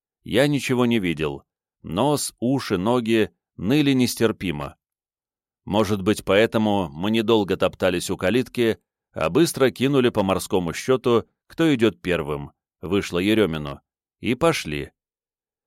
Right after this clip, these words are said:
Дача довольно большая, двухэтажная, с верандами одна над другой.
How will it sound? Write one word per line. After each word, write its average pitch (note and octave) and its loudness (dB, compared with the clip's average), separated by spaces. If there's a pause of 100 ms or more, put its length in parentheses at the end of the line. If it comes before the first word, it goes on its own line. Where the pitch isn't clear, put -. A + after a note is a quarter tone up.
(200)
Дача C#3+ 2
довольно G2 2
большая, G#2+ 0
двухэтажная, G#2+ -2 (200)
с - -12
верандами A#2 2
одна F2 0
над F#2 -2
другой. E2+ -2